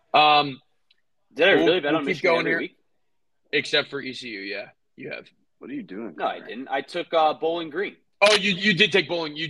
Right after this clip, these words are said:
Speaker 1: you did switch that one live in the show again. You're right. You did.
Speaker 3: It'll be an
Speaker 1: After,
Speaker 3: orgy in the
Speaker 1: after,
Speaker 3: end
Speaker 1: uh,
Speaker 3: zone.
Speaker 1: yeah, after the orgy in the end
Speaker 3: Yeah,
Speaker 1: zone.
Speaker 3: for Bowling Green.
Speaker 1: Yeah, no, that, that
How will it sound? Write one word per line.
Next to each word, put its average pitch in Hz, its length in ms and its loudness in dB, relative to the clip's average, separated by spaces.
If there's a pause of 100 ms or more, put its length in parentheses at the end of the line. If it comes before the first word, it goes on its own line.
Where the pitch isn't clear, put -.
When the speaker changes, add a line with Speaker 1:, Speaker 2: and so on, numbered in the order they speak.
Speaker 1:
you 165 180 -10
did 165 220 0
switch - 380 -10
that 151 180 -2
one 143 140 -8
live 135 400 -6
in 131 120 -12
the 127 60 -12
show 127 280 -12
again. 123 380 -14
You're 127 160 -20
right. 131 180 -14 (180)
You 127 140 -12
did. 127 220 -2
Speaker 3:
It'll 107 120 4
be 104 80 4
an 110 100 6
Speaker 1:
After, 101 140 -4
Speaker 3:
orgy 107 240 -2
in 151 140 4
the - 60 -4
Speaker 1:
after, 147 240 0
Speaker 3:
end 139 60 2
Speaker 1:
uh, 139 40 2
Speaker 3:
zone. 160 100 -6
Speaker 1:
yeah, 143 220 4
after 165 180 -2
the 151 80 0
orgy 151 360 -4
in 139 80 -6
the 135 80 -4
end 127 80 0
Speaker 3:
Yeah, 120 120 2
Speaker 1:
zone. 120 100 -12
Speaker 3:
for 90 80 -12
Bowling 104 440 -6
Green. 107 460 -10 (160)
Speaker 1:
Yeah, 135 380 -6
no, 135 220 -6
that, 135 280 -4
that 139 220 -4